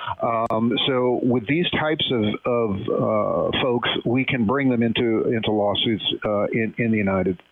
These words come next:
in the United States. Uh, you, you mentioned five-star resorts again, and keep in mind that there is an econo-, a tremendous economic incentive in Mexico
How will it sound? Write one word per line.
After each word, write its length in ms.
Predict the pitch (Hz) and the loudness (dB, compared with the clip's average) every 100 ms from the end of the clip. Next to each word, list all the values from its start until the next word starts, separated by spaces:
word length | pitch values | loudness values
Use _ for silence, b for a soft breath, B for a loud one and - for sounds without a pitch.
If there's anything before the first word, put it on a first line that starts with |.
| - | -2
in 80 | 117 | 0
the 60 | |
United 320 | 113 101 95 - | 2 0 -2 -2
States. 440 | - 131 85 - - B B B B B - | -2 0 0 -2 -6 B B B B B -4
Uh, 180 | 131 123 | 0 0
you, 300 | - 143 147 | 0 0 0
you 120 | 151 | 2
mentioned 540 | 143 170 170 175 135 127 - | 2 0 0 0 2 2 0
five-star 480 | 139 139 131 135 127 | 0 0 -2 -2 0
resorts 460 | 117 107 143 151 127 | 0 2 2 0 -2
again, 500 | 120 113 110 110 110 - | -2 0 0 0 -2 -2
and 460 | 123 123 123 120 - - | -2 0 2 0 -2 -4
keep 200 | - 196 | -2 0
in 120 | 196 | 2
mind 640 | 170 170 156 90 82 87 - | 2 2 0 0 -2 -4 -6
that 480 | 107 127 123 123 120 - B B B B | -2 0 2 2 0 -4 B B B B
there 640 | - 110 110 139 139 143 147 | -4 -4 0 0 2 2 0
is 80 | 117 - | 0 -2
an 180 | 127 127 | -2 0
econo-, 580 | 156 175 185 170 165 156 | -2 -2 -2 0 0 0
a 80 | - | -2
tremendous 600 | - 143 143 196 202 190 170 | -2 2 2 2 2 2 0
economic 460 | 160 151 143 135 | -2 -2 -2 -2
incentive 600 | 135 120 156 147 120 - - - - 440 214 | -2 -4 -4 -2 0 0 -2 -2 -4 -6 -2
in 480 | 123 120 117 117 - | 0 2 2 0 0
Mexico 720 | 123 131 - 135 110 - - | 0 0 -4 -2 -2 -2 -4